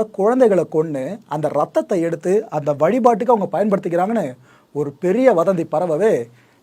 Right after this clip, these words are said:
கிறிஸ்தவர்கள் மத்தியில யூத எதிர்ப்பு மனநிலை இன்னும் அதிகமாயிடுச்சு. ஜீசஸ் கிரைஸ்ட் அப்படின்றவரை இஸ்லாமியர்களும் ஒரு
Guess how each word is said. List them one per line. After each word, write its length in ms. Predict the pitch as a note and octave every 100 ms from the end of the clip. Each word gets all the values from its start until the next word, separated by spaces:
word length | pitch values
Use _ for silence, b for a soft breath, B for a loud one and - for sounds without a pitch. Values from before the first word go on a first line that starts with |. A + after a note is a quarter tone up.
| -
கிறிஸ்தவர்கள் 600 | E3 - C4+ B3 F#3+ D#3+
மத்தியில 340 | D#3 D#3 F#3 G#3 E3
யூத 160 | F#3+ B3+
எதிர்ப்பு 320 | G3 E3+ D#3
மனநிலை 400 | C3+ D3+ F3+ D3 F#3
இன்னும் 220 | F3 A#3+ G3
அதிகமாயிடுச்சு. 500 | D3+ D3 C3 B2+ _ -
ஜீசஸ் 400 | C3 G#3 G#3 D#3+ -
கிரைஸ்ட் 300 | F3+ C4 G#3+
அப்படின்றவரை 540 | F3+ G3+ F3+ E3+ E3+ F#3+ B3+ - C3
இஸ்லாமியர்களும் 800 | - A#3+ A3+ F3 C#3+ C3 C3 G#3 B3 _
ஒரு 200 | C#3+ D3